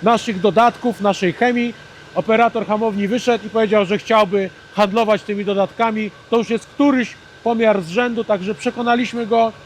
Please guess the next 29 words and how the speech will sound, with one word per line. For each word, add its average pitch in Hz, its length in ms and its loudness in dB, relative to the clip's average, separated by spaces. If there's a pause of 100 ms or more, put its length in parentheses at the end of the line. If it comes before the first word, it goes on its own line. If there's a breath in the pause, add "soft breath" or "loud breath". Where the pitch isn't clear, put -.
(300)
badaniami, 226 600 -2 (280)
laboratoryjnie, 220 760 2
tak 170 160 -4
można 170 300 -2
powiedzieć. 196 460 0
To 262 100 4
oczywiście 233 500 -4
będziecie 226 340 -6
mieli 226 240 -2
w - 40 -8
P 226 160 -4
D 226 140 2
F-ie 208 200 0
na 202 140 2
stronie, 233 500 0 (540)
a 208 120 0
ja 233 220 4
teraz 220 340 2
tym 220 140 -6
busem 202 380 -4
lecę 269 440 0 (120)
i 311 80 -14
robimy 294 420 -2
duży 233 360 2
przegląd 220 540 -4
olejowy, 208 500 2
wymianę 202 400 0
filtrów, 214 440 -6
oleju 202 420 2